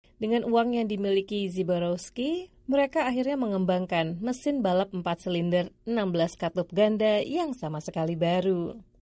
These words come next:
Mobil Grand Prix Aston Martin pertama yang melibatkan unit mesin seribu empat ratus delapan puluh enam C C mampu menghasilkan lima puluh lima tenaga kuda pada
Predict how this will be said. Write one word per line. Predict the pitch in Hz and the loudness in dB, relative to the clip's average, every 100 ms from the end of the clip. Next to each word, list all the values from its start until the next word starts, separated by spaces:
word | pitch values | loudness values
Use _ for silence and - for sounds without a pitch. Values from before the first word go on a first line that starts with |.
| _ - | _ -4
Mobil | 254 277 311 240 | 0 2 2 0
Grand | 262 262 | 0 0
Prix | 254 269 269 | -2 0 2
Aston | 214 226 - 233 | 0 -4 -4 -2
Martin | 220 208 208 214 208 | 0 -2 -2 -4 -4
pertama | 208 214 220 202 165 175 | -6 -4 -4 -2 -2 -4
yang | 202 190 180 | -4 -2 0
melibatkan | 180 180 175 180 185 | 0 2 2 2 0
unit | 190 185 185 196 | 0 -2 -2 -4
mesin | - 208 285 - | 0 0 0 -6
seribu | - 247 233 285 | -2 0 0 -2
empat | 226 233 226 | 0 0 2
ratus | 220 220 233 | 0 0 -4
delapan | 185 190 196 208 202 | -2 2 2 2 0
puluh | 196 | -2
enam | 180 180 175 | -2 -2 -2
C | 185 | -2
C | 175 190 220 277 _ _ - | -2 0 0 -2 _ _ -6
mampu | 240 294 339 | -4 -2 0
menghasilkan | 294 226 196 196 190 254 262 | 0 0 0 0 2 2 2
lima | 185 175 190 | 0 0 -2
puluh | 196 180 175 | 0 0 2
lima | 180 208 | 0 0
tenaga | 185 170 160 160 | 0 -2 0 0
kuda | 240 185 175 220 | 0 2 2 2
pada | 254 208 202 202 | 2 2 2 0